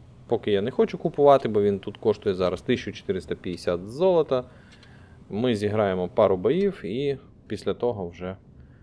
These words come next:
поставимо. Е, я, так, давайте, знаєте, як зробимо? Мабуть, ми зробимо цю ремку, продаємо,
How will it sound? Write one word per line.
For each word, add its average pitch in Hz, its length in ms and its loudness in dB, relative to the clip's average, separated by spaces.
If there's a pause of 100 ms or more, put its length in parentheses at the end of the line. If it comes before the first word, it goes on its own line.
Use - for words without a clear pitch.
(500)
поставимо. 82 640 -2 (180)
Е, 98 680 -4
я, 147 440 0 (140)
так, 98 400 0
давайте, 131 340 0
знаєте, 143 360 -2
як 117 120 -4
зробимо? 92 460 0
Мабуть, 127 420 -4
ми 117 140 -4
зробимо 110 640 0 (680)
цю 127 300 6
ремку, 104 600 0
продаємо, 120 760 -2